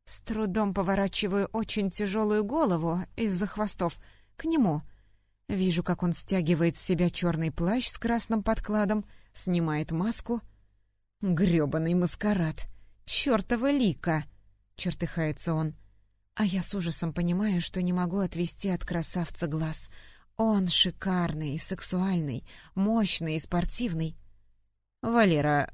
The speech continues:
останови у метро. Поеду в офис. Там возьму автомобиль. Отвези мадам к ее дому, запиши адрес. Надо будет завтра эту машину переписать на нее, чтобы Лике было неповадно разбрасываться подарками.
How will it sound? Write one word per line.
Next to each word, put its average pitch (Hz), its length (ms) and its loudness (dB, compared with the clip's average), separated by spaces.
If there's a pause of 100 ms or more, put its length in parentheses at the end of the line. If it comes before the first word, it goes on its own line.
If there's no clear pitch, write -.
(140)
останови 277 640 2
у 156 100 2
метро. 165 400 0 (320)
Поеду 214 400 4
в 175 80 0
офис. 147 400 0 (300)
Там 190 180 4
возьму 156 320 0
автомобиль. 151 540 -2 (540)
Отвези 254 500 0
мадам 294 420 4
к 285 100 -2
ее 240 200 4
дому, 165 440 0
запиши 185 420 -2
адрес. 170 500 0 (320)
Надо 208 320 2
будет 180 320 0
завтра 202 440 0
эту 202 280 -2
машину 190 680 0
переписать 202 560 0
на 170 120 0
нее, 151 260 0 (400)
чтобы 226 360 0
Лике 214 340 4
было 170 160 4
неповадно 175 680 2
разбрасываться 165 680 0
подарками. 151 680 0